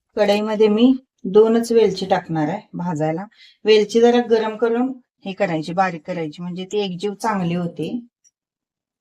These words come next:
मी सोलून टाकलेली आहे बघा वेलची, अशी सोलून टाकायची आणि ती गरम करून घ्यायची. आणि हे जे टरफल असतं वेलचीचं ते पण टाकायचं नाही.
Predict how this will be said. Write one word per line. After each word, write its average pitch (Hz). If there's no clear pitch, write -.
मी 208
सोलून 226
टाकलेली 214
आहे 165
बघा 165
वेलची, 185
अशी 208
सोलून 214
टाकायची 180
आणि 180
ती 208
गरम 202
करून 190
घ्यायची. 147
आणि 196
हे 214
जे 233
टरफल 220
असतं 196
वेलचीचं 170
ते 190
पण 226
टाकायचं 180
नाही. 165